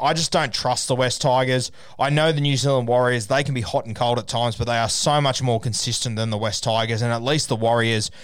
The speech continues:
you know they're gonna show. They might get beat, but they're gonna put on a good show. And the West Tigers, I just don't feel that same vibe. Uh, so I'm gonna take the New Zealand Warriors here. Uh, I'm once again expecting the young bloke Reece Walsh to come off the bench and have a huge impact. I think he's gonna have a big game.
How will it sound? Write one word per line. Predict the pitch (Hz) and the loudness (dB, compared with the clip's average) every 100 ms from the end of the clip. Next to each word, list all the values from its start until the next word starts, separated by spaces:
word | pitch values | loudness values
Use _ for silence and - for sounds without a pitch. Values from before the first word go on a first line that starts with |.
| - | -8
you | 131 | -2
know | 127 127 | 2 2
they're | 120 | 2
gonna | 110 110 | 0 0
show. | 98 - 107 | 0 0 0
They | 110 120 | 2 2
might | 135 156 | 2 2
get | 139 101 - | 0 -4 -2
beat, | 117 110 101 - - - | 0 0 -4 -10 -18 -6
but | 120 | -2
they're | 120 | -2
gonna | 123 127 | 0 0
put | 120 117 | 0 0
on | 107 | 0
a | 104 | 0
good | 107 98 | -2 0
show. | - 107 104 | 0 0 0
And | 104 | 0
the | 110 | 0
West | 127 123 | 0 0
Tigers, | 123 113 110 101 | 0 2 0 -2
I | 98 | -2
just | 117 - | -2 0
don't | 123 98 | -2 -2
feel | 120 101 | -4 -2
that | 104 92 | -2 -4
same | - 104 104 | -2 -2 -2
vibe. | 101 107 107 110 - - - | 0 2 4 0 -2 -16 -2
Uh, | 131 139 | 0 2
so | 170 | 2
I'm | 165 | 2
gonna | 185 180 | 2 2
take | 190 | 2
the | 156 | 2
New | 151 143 | 2 2
Zealand | 147 143 120 | 2 2 2
Warriors | 120 123 123 113 | 2 4 2 0
here. | 135 127 123 - - - | 2 2 0 -4 -18 -4
Uh, | 127 123 123 | 0 2 2
I'm | 131 139 | 2 2
once | 147 143 | 2 0
again | 135 131 | 0 0
expecting | 120 - 151 123 131 | 0 -2 -2 -4 -2
the | 123 | 0
young | 117 127 | 0 0
bloke | 123 120 - | 2 0 0
Reece | 127 117 | 0 0
Walsh | 123 123 120 | 2 0 0
to | |
come | - 123 | -4 -4
off | 107 | -4
the | 107 | -2
bench | 117 101 | -2 -2
and | 101 | -4
have | 110 | -4
a | 101 | -4
huge | - 120 107 | -2 -2 0
impact. | 117 120 117 - | -2 0 -2 -2
I | 104 | -2
think | 110 | -2
he's | 107 | -4
gonna | - 107 | -4 -2
have | 107 | -2
a | 104 | -4
big | 98 113 101 | -4 -6 -4
game. | 110 107 107 | -2 0 -2